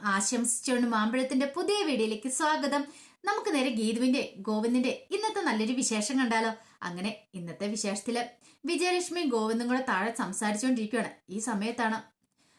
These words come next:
ഗീതു അങ്ങോട്ട് വരുന്നത്. ഗീതു കൊണ്ട് അവര് തമ്മിൽ സംസാരിച്ചുകൊണ്ടിരിക്കുന്നത്. "എന്റെ ഭഗവാനെ, ഇന്നത്തോടു കൂടി തന്റെ കാര്യം തീർന്നു." എന്തോ ഗോവിന്ദൻ എന്തോ കാര്യമായിട്ടൊക്കെ പറയുന്നുണ്ട്, തർക്കിക്കുന്നുണ്ടെന്ന് തോന്നേ. മിക്കവാറും ഇതിന്റെ കേടൊക്കെ ഇന്ന് മുറി വന്നായിരിക്കും തീർക്കാൻ പോണേ.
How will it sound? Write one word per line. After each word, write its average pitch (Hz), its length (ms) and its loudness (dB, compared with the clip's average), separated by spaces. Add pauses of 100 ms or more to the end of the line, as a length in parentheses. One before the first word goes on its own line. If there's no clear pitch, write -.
(460)
ഗീതു 320 240 -2
അങ്ങോട്ട് 220 240 0
വരുന്നത്. 208 240 -2 (100)
ഗീതു 330 340 0
കൊണ്ട് 233 200 2
അവര് 202 280 2
തമ്മിൽ 220 280 0
സംസാരിച്ചുകൊണ്ടിരിക്കുന്നത്. 196 1000 -2
"എന്റെ 185 240 -8
ഭഗവാനെ, 190 500 -2
ഇന്നത്തോടു 339 420 0
കൂടി 220 140 0
തന്റെ 220 260 -2
കാര്യം 208 320 -2
തീർന്നു." 185 220 -4 (320)
എന്തോ 170 400 -6 (220)
ഗോവിന്ദൻ 185 360 -2
എന്തോ 240 140 -2
കാര്യമായിട്ടൊക്കെ 262 800 0
പറയുന്നുണ്ട്, 214 560 0
തർക്കിക്കുന്നുണ്ടെന്ന് 262 720 0
തോന്നേ. 190 280 -2 (280)
മിക്കവാറും 240 520 0 (240)
ഇതിന്റെ 320 300 -2
കേടൊക്കെ 233 360 0
ഇന്ന് 240 140 0
മുറി 226 300 0
വന്നായിരിക്കും 220 520 0
തീർക്കാൻ 190 360 -2
പോണേ. 190 220 -2